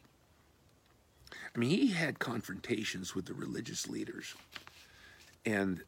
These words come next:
the political leaders of the land. They are, in fact, the ones that murdered him. It wasn't, it wasn't the peasantry.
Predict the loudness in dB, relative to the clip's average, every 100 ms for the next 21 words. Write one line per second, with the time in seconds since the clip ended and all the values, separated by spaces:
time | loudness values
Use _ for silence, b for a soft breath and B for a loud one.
0 | -10 -10 -2 2 2 2 -2 -2 -2 -2
1 | -4 -6 -6 -2 0 0 -2 -4 -8 -16
2 | B B -4 2 2 4 2 2 2 -4
3 | -4 -6 -6 -6 -6 -4 -4 -4 -6 -12
4 | -16 -20 _ _ B B B B -20 -20
5 | _ _ _ _ _ _ _ _ _ _
6 | _ -4 0 0 0 -6 -8 -10 -4 -4
7 | -2 -4 -6 -18 _ _ _ _ _ _
8 | _ _ _ _ _ _ -14 -12 -4 -2
9 | -2 -4 -4 -6 -8